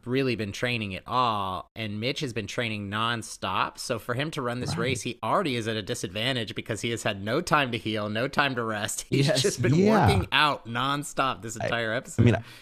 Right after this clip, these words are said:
Speaker 2: I guess they basically, you know, they faked her time,
Speaker 1: Yeah, they
Speaker 2: essentially. But
Speaker 1: fake
Speaker 2: I'm
Speaker 1: her
Speaker 2: like,
Speaker 1: time.
Speaker 2: she could have beat him anyways 'cause he's probably so worn out.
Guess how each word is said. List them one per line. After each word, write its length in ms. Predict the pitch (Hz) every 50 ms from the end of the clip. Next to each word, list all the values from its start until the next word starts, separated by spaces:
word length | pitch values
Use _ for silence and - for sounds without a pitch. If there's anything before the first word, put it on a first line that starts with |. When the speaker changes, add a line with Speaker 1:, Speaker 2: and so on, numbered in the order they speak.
| - -
Speaker 2:
I 40 | 107
guess 220 | 101 120 135 -
they 120 | - 127
basically, 540 | 110 98 104 98 98 - - - - 90 95
you 60 | 92
know, 160 | 95 87 80 76
they 420 | 71 69 82 78 78 71 71 71 -
faked 300 | - - 104 117 104 101
her 80 | - -
time, 180 | - 92 -
Speaker 1:
Yeah, 60 | 73 71
they 60 | 67
Speaker 2:
essentially. 380 | - - 147 131 104 92 -
But 80 | 78 - -
Speaker 1:
fake 60 | 78 82
Speaker 2:
I'm 80 | 87
Speaker 1:
her 60 | 92 85
Speaker 2:
like, 120 | 82 85
Speaker 1:
time. 340 | 113 123 139 139 117 101 98
Speaker 2:
she 80 | 143
could 140 | - - - 277
have 140 | 269 147
beat 160 | 104 104 107 123
him 140 | 120 113
anyways 260 | 110 127 139 127 117 104
'cause 200 | - 117 104 -
he's 160 | 117 110 101
probably 240 | - 101 101 107 110
so 220 | 104 - - 117
worn 320 | 117 101 98 104 107 107 110
out. 200 | 123 110 98